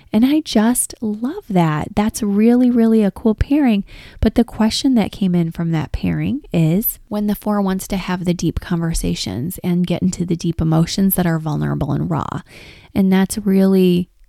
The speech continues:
important that the eight look at that and say, Okay, honestly, let's make sure that I am not just stomping over your emotions, 'cause I know you're generally a safe place, but I do want you to know, four, with your abilities to go to unhealthy too,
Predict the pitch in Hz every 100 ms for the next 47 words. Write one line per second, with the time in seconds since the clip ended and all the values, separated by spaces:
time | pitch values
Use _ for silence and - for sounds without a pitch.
0 | _ 185 170 - 185 170 175 170 - 156
1 | - 180 - 170 165 - - 175 175 -
2 | 180 - 156 - 170 165 160 147 160 -
3 | - - _ _ 185 - 170 80 - 175
4 | 202 233 - 254 247 247 247 - - -
5 | _ _ 190 180 185 - - 233 226 -
6 | 185 170 175 208 - 190 180 170 165 -
7 | _ _ - 185 180 175 165 160 147 -
8 | 180 170 - - 156 170 170 156 160 165
9 | 160 160 156 - 196 - - 196 185 180
10 | 180 214 208 170 160 160 160 156 - 147
11 | - - 160 - 185 185 180 214 311 392
12 | 277 254 233 254 - 180 160 165 170 -
13 | 180 180 196 240 214 185 180 - 180 180
14 | 180 - 180 208 208 196 180 - 233 208